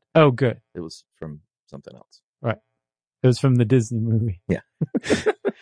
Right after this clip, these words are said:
Speaker 1: So, um, uh, but in one of the Gospels, uh, in the New Testament, um, and no need to write in to let us know, but it's in one of the Gospels in the New Testament that, uh, Satan appears to Jesus to try to tempt him.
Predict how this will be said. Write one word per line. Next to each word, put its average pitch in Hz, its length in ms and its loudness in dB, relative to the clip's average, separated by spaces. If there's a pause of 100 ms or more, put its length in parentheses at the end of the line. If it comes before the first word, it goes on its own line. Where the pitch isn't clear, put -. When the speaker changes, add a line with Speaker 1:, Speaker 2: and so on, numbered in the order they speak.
(460)
Speaker 1:
So, 180 400 6
um, 143 480 4 (680)
uh, 180 100 6
but 160 260 4
in 180 520 2
one 165 200 6
of 160 80 4
the 143 80 4
Gospels, 135 640 2
uh, 139 160 2
in 135 220 2
the 131 80 4
New 131 180 4
Testament, 117 640 0 (360)
um, 120 480 4 (300)
and 131 180 4
no 165 120 6
need 185 180 4
to 165 80 4
write 151 220 6
in 151 120 2
to 147 80 4
let 147 160 4
us 165 140 -6
know, 123 160 4
but 123 180 2
it's 139 200 -2
in 170 160 4
one 156 200 6
of 156 80 2
the 151 100 2
Gospels 139 480 2
in 131 140 2
the 127 80 4
New 135 140 4
Testament 123 500 0 (340)
that, 131 320 4
uh, 131 240 2 (360)
Satan 170 460 2
appears 135 640 2
to 135 140 -2
Jesus 131 420 2
to 127 100 -8
try 135 200 2
to 123 80 2
tempt 139 340 0
him. 120 220 0